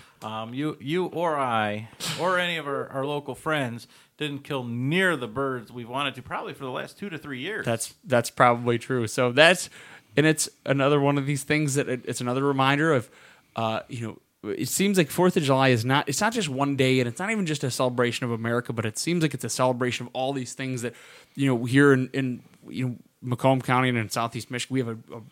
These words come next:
Speaker 2: rich, even though we're kind of a suburban area, we have a rich hunting and fishing tradition. So we have these, you know, even though it's a, you know, kind of a sprawl of Metro Detroit, a, you know, long outdoor heritage.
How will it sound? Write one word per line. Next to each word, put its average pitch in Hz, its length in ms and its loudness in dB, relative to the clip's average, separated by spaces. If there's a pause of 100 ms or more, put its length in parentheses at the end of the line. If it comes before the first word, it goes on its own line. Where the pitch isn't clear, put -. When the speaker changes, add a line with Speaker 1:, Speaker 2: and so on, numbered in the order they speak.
Speaker 2:
rich, 127 440 -6
even 143 200 -8
though 135 140 -4
we're 117 260 -6
kind 120 160 -10
of 113 60 -10
a 117 40 -12
suburban 117 400 -6
area, 117 240 0
we 104 60 -2
have 101 80 -8
a 104 60 -10
rich 117 180 -4
hunting 123 320 -6
and 101 100 -14
fishing 123 300 -8
tradition. 117 480 -10 (240)
So - 140 -12
we 135 140 0
have 127 200 0
these, 117 340 -6
you 123 120 -12
know, 117 80 -8
even 131 240 -2
though 127 100 -4
it's 113 140 -6
a, 113 160 -4
you 113 120 -8
know, 110 140 -12
kind 127 160 -6
of 113 80 -6
a 107 60 -8
sprawl 120 460 -2
of 110 60 -6
Metro 120 240 -6
Detroit, 104 380 -4
a, 117 60 -10 (180)
you 120 100 -12
know, 110 220 -10
long 127 420 0
outdoor 123 500 -2
heritage. 117 460 -4